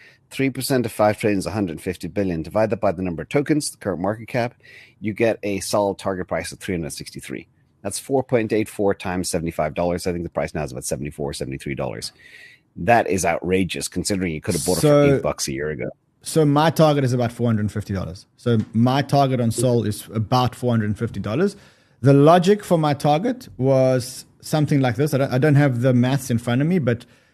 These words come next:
Speaker 2: let me just quickly, um, find you the logic so we can just quickly go through it. I said, Look,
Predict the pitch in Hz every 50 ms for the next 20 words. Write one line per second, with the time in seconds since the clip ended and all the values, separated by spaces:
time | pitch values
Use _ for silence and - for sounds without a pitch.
0 | _ _ - 117 123 127 135 123 123 131 120 - - 120 - 120 123 127 123 123
1 | - 113 113 110 107 110 107 110 110 107 - _ _ - - - _ _ 139 135
2 | 131 123 123 123 117 104 101 113 120 120 120 - 104 110 104 101 107 120 127 185
3 | 202 - - 113 110 104 - 113 104 104 101 - 113 - 113 95 113 117 117 -
4 | 165 170 - - - - - _ _ - 156 185 180 185 208 185 160 151 120 110
5 | - -